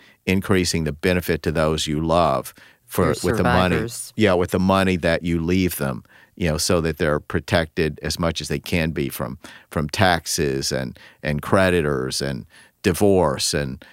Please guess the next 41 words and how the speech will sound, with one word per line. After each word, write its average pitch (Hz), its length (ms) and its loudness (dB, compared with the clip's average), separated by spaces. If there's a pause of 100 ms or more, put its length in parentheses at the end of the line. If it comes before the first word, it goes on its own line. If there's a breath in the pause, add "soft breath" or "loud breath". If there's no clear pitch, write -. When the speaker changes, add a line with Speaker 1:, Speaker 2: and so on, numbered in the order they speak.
(160 loud breath)
Speaker 1:
and 73 420 -2
this 87 260 -2
litigious 82 640 -2
lawsuit 82 680 0
society 78 760 0
we 71 140 -4
live 87 320 0
in. 65 260 -4 (300 loud breath)
You 117 140 4
can 107 180 2
give 110 340 2
them 98 160 4
money 90 400 2
with, 76 320 -2
that 87 180 2
is 80 120 0
special 104 600 0
money. 69 420 -4
It 78 120 -6
has 85 220 0
a 78 40 -8
special 98 500 -2
protection 82 580 -2
that 73 80 -6
makes 85 240 -4
it - 100 -10
far 98 300 2
more 95 180 2
valuable 85 640 0 (260 loud breath)
than 85 160 0
simply 87 400 0
the 67 100 -4
face 87 440 0
on 76 200 -2
the, 58 140 -10 (240 loud breath)
the 82 80 -6
face 101 320 2
value 87 480 2
of 73 80 -4
the 80 100 -4
money. 85 460 0